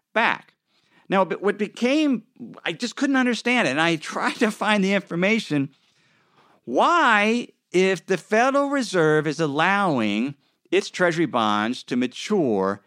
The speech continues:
how does that shrink reserves? And, and I couldn't find an article, and, and I stared at the Federal Reserve balance sheet, and all I could find was there's an account on the liability side, and, and I apologize, I'm probably a little technical here for thirty minutes into the show,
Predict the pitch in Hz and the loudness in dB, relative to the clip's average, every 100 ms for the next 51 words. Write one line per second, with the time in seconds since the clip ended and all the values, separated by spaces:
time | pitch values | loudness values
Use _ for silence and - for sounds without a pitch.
0 | _ _ - 247 269 - 202 185 185 - | _ _ -2 0 0 0 0 0 -2 -8
1 | _ _ _ - 160 156 156 _ - 127 | _ _ _ -8 -2 0 -2 _ -8 -6
2 | 110 110 76 69 - - _ _ _ - | -2 0 -2 -6 -14 -20 _ _ _ -2
3 | 147 151 156 160 - 220 220 - 185 185 | 0 2 2 0 -2 -2 -2 -2 -2 -2
4 | 170 160 139 101 107 123 123 127 127 120 | 0 0 -2 -2 -4 -2 -2 0 0 -2
5 | - - 160 196 226 214 196 - 170 160 | -6 -6 -2 0 0 -2 -4 -4 -2 0
6 | 156 147 135 113 113 107 104 110 113 - | -2 -2 -2 0 0 0 -2 -4 -4 -6
7 | _ _ _ - 147 - 185 277 269 - | _ _ _ -4 -4 0 0 0 0 -4
8 | - - 156 139 135 135 - _ _ - | -8 -4 0 0 0 -2 -6 _ _ -2
9 | 143 135 147 139 135 139 127 - 175 175 | 0 2 2 2 2 0 -2 -2 0 2
10 | 175 151 139 127 139 147 120 143 135 123 | 0 -2 0 2 2 2 2 0 0 -2
11 | - 104 98 98 - _ _ - 123 135 | -2 0 2 0 -4 _ _ -6 -4 -2
12 | 160 156 170 151 127 127 123 147 147 127 | -2 -2 0 0 0 -4 -6 -8 -8 -6
13 | 139 139 151 - 156 - 127 117 117 127 | -6 -6 -6 -6 -8 -6 -4 -2 0 -2
14 | 143 131 147 147 147 165 156 156 127 120 | -2 -2 0 2 2 0 -2 -4 -2 -4
15 | - 139 107 | -2 0 0